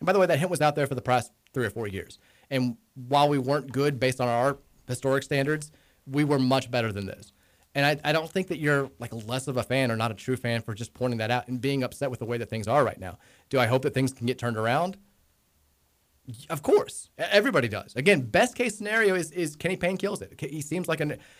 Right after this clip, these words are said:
an awesome person. Everybody who has ever met him loves him. He's one of our own. He's brought back former players into the fold.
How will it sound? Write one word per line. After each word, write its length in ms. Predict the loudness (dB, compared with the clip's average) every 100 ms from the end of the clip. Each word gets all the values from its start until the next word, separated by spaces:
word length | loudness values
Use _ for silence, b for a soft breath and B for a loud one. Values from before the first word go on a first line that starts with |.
| B
an 260 | -6 0 4
awesome 320 | 4 4 0
person. 340 | 0 -2 -2
Everybody 380 | -4 -2 0 0
who 120 | 0
has 280 | 0 0 0
ever 100 | -2
met 160 | -2 -4
him 120 | 0
loves 260 | 2 2 2
him. 240 | -2 -4 B B
He's 160 | -8 -2
one 160 | 0
of 100 | 2
our 180 | 2 4
own. 380 | 4 2 2 -2 -8
He's 160 | -8 -2
brought 240 | 0 0
back 220 | 0 -2
former 160 | 0 -2
players 300 | 0 0 0
into 140 | -2
the 80 | -6
fold. 400 | 0 2 4 2